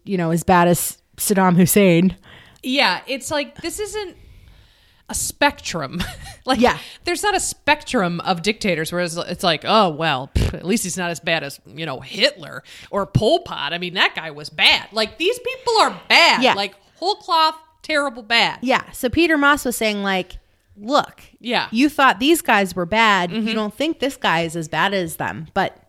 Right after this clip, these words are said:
Speaker 2: guess what?
Speaker 1: guess what?
Speaker 2: He's doing kind of the same stuff."
Speaker 1: Yeah. So even, like, he was being indicted, he was still, like, running for re-election.
Speaker 2: Oh, my God.
Speaker 1: Okay?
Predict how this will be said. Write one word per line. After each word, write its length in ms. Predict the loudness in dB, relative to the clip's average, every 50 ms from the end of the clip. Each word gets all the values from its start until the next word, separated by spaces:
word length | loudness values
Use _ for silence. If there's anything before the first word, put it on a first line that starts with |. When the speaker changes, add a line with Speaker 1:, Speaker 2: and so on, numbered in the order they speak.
| _ -20 _ _ -2
Speaker 2:
guess 220 | 0 0 0 2
what? 260 | 2 2 4 4 4
Speaker 1:
guess 220 | 4 2 2 2 2
what? 280 | 2 2 2 0 -6 _ -20 -20 -20 _ _ _ _ _ _
Speaker 2:
He's 200 | -10 -8 -2 2
doing 300 | 2 4 4 2 0 -4
kind 280 | -8 -6 -2 0 0
of 60 | 0
the 80 | 0 -2
same 240 | -2 -2 -2 -2 -4
stuff." 580 | -6 -6 0 4 4 4 4 2 -4 -20 -20 _ _ -2
Speaker 1:
Yeah. 160 | -2 -2 -2 -4 _ _ _ _ _ _ _ _ _ _ -12 -12 -10 -10 -12 -14 -18 -6
So 320 | 0 2 4 4 4 2 2
even, 440 | 4 6 6 6 6 4 2 2 2
like, 200 | 2 2 2 0 -6 _ _ -20
he 200 | -6 -2 2 4
was 160 | 4 4 4
being 220 | 2 -4 -6 -6 -6
indicted, 640 | -10 -4 0 2 2 4 4 4 4 4 4 2 0 -6 -20 -20 _
he 260 | _ -2 0 2 2 4
was 160 | 2 0 -2
still, 280 | -2 -2 0 0 2
like, 200 | 2 0 0 -2 -4
running 520 | -8 -8 -2 0 2 2 2 2 0 0
for 180 | 0 -2 -2 -2
re-election. 840 | 0 0 0 0 -2 -4 -6 -8 -10 -12 -12 -12 -14 -10 -4 0
Speaker 2:
Oh, 200 | 2 4 4 2
my 160 | 0 -4 -8
God. 160 | -8 -8 -4 -2
Speaker 1:
Okay? 240 | 0 0 0 -2